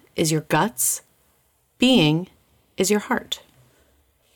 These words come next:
In our dominant patriarchal culture, there is so much attention drawn to the doing. Capitalism indoctrinates all of us with principles of perfectionism and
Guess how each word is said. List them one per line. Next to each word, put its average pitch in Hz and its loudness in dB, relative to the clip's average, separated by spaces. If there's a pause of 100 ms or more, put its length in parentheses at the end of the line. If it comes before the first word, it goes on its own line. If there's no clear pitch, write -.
(540)
In 240 6
our 262 6
dominant 262 4
patriarchal 208 2
culture, 156 -2
there 202 2
is 208 2
so 214 0
much 214 0
attention 196 -2
drawn 175 0
to - -10
the 196 -2
doing. 196 2 (680)
Capitalism 190 2
indoctrinates 175 0 (300)
all 226 6
of 165 2
us - -2
with - 0
principles 208 2
of - -8
perfectionism 165 -4
and 156 2